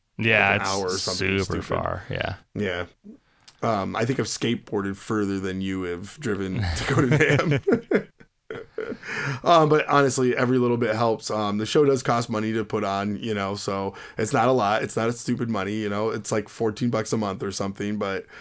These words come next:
Speaker 2: you know, it adds up. So,
Speaker 1: At, at,
Speaker 2: uh,
Speaker 1: yeah, I mean, and at this point, you know, if we didn't have patronizers to pay for it, you know, I'd probably be convincing you to, uh, stop paying for it,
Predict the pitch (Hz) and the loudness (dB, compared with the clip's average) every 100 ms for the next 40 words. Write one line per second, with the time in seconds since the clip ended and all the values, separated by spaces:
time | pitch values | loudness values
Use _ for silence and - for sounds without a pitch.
0 | - 190 147 143 - 139 147 143 156 - | -4 2 4 2 2 4 4 4 2 -2
1 | _ - 120 107 107 127 104 104 101 - | _ -4 2 2 4 4 2 0 -2 -2
2 | 82 156 98 120 123 120 123 113 110 - | 2 4 4 4 2 0 0 0 0 0
3 | 165 - - 110 110 - 110 107 117 107 | -4 -4 -2 0 0 -2 -2 0 0 0
4 | 117 113 120 113 110 113 117 - 101 98 | -2 -2 0 0 -2 -2 -2 0 0 0
5 | 98 - - 104 101 87 87 95 - 90 | -4 -6 -2 -2 -2 -2 -2 -2 -4 -8
6 | 87 95 - 101 - 98 98 98 95 - | -4 -4 -6 -12 -4 -2 -2 -4 -6 -6
7 | 98 95 98 98 95 95 92 - 98 98 | -6 -4 -6 -4 -4 -4 -4 -4 -2 0
8 | 98 101 101 101 104 104 104 - 104 123 | 0 0 0 0 0 -2 -2 -4 -6 -6
9 | - 110 160 90 90 80 82 | -6 -4 -4 -6 -8 -10 -12